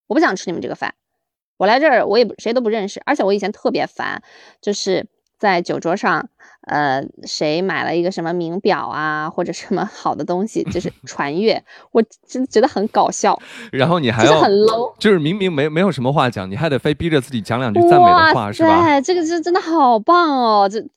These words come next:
Speaker 1: 这种，对吧？所以你，你肯定也很讨厌。然后呢，还有就是他有一个什么东西就一直在显摆，一直在炫耀。呃，可能比如说我跟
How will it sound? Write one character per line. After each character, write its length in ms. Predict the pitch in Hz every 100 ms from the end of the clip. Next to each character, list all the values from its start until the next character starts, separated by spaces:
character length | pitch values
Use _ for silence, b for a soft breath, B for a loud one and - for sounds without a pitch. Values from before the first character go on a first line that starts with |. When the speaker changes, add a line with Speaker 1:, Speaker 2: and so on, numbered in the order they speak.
| _
Speaker 1:
这 120 | - 214
种， 260 | 202 - -
对 80 |
吧？ 140 | 185 175
所 140 | 214
以 80 | 247
你， 160 | 208 214
你 140 | 214
肯 120 | 190
定 60 | 214
也 80 | 226
很 120 | 185
讨 240 | 202 165 101
厌。 220 | 151 - b b
然 160 | - 196
后 160 | 247 226
呢， 140 | 196
还 180 | 226 202
有 120 | 196
就 120 | 180
是 80 | 196
他 140 | 202 220
有 100 | 175
一 40 |
个 80 | 185
什 120 | 175
么 60 | 170
东 180 | 185
西 100 | 208
就 120 | - 185
一 120 | 160
直 80 | 185
在 260 | 202 175 - _ _ _
显 400 | - - 170 120
摆， 240 | 156 165 165
一 120 | 208
直 80 | 180
在 120 | 202
炫 360 | - - 208
耀。 240 | 165 143 - b b b
呃， 260 | - 160
可 160 | 170 190
能 140 | 175
比 80 | 214
如 100 | 190
说 160 | 190 214
我 80 | 165
跟 320 | 175 190